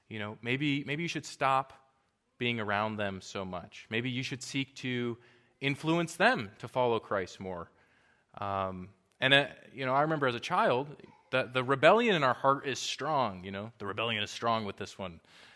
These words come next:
Uh, you know, kids want their own way, and they wanna have fun, and they wanna do their own thing. But children, I'm, I'm telling you that no one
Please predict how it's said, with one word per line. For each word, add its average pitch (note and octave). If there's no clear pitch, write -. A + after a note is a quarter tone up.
Uh, B2
you D3+
know, C#3+
kids E3+
want E3+
their G3+
own G#3
way, B3+
and B2+
they B2
wanna D3+
have E3
fun, C#3
and E3+
they C3
wanna C3
do C3+
their C3
own B2
thing. D3
But G#2+
children, F#3+
I'm, B2+
I'm C3+
telling G3
you A#2+
that G#2+
no C3
one C3